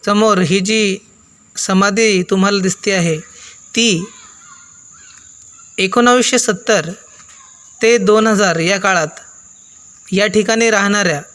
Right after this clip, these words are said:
एकट्याने राहणाऱ्या एका स्त्रीची आहे. ही समाधी अशा स्त्रीची आहे, ज्या स्त्रीने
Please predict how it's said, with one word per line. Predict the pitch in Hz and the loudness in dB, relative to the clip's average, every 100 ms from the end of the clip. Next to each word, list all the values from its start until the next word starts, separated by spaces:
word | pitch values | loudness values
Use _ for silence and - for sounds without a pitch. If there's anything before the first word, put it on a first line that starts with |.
| - | -6
एकट्याने | 190 - 240 233 233 | -6 -2 0 2 2
राहणाऱ्या | 208 202 202 190 185 190 - 185 | 2 0 0 0 -2 -4 -8 -6
एका | 180 | -2
स्त्रीची | 196 - 196 190 202 | -4 -2 -2 0 -2
आहे. | 170 147 156 - - - - - - | -2 -4 -8 -14 -20 -20 -20 -20 -6
ही | 185 | -4
समाधी | - 214 226 196 180 180 - - - - - - - - - - - - - - | -2 0 0 0 -2 -4 -14 -20 -20 -20 -20 -20 -20 -20 -20 -20 -20 -20 -20 -8
अशा | 180 185 247 | -4 0 0
स्त्रीची | - 220 190 220 | 0 -2 0 0
आहे, | 202 202 | 0 -2
ज्या | 170 185 214 220 | -2 0 2 2
स्त्रीने | 220 - 196 226 214 156 | 0 -4 -2 0 0 -2